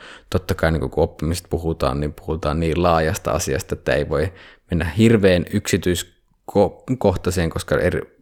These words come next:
vaatii vähän, e-, jokaisessa oppimistilanteessa on pikkasen erilaista se palaute, mitä sä voit seurata siinä, mutta sen takia ehkä niin kun testaaminen on ainakin semmoista, että millä sä pystyt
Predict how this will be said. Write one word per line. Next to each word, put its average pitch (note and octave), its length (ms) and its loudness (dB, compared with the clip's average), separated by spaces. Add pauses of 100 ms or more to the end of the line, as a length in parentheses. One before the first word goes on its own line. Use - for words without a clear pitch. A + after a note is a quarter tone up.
(120)
vaatii F2 340 2
vähän, F#2+ 200 4
e-, F2 160 2
jokaisessa G#2 540 2
oppimistilanteessa E2 840 -2
on D#2+ 60 -6
pikkasen F2+ 460 -4
erilaista F2 580 0
se D#2+ 200 -2 (400)
palaute, F2 460 2
mitä D2 280 -2
sä D2 160 -4
voit C2+ 240 -2
seurata D2 520 0
siinä, C2+ 400 -4
mutta D2 380 -4 (760)
sen - 260 0
takia C#3+ 280 2
ehkä C3+ 240 2
niin A2 200 4
kun G2 300 0 (460)
testaaminen F2+ 1000 2
on E2 140 0
ainakin E2 500 -2
semmoista, F2 640 -2
että - 180 -4
millä D#2 260 0
sä E2 140 -2
pystyt - 640 -8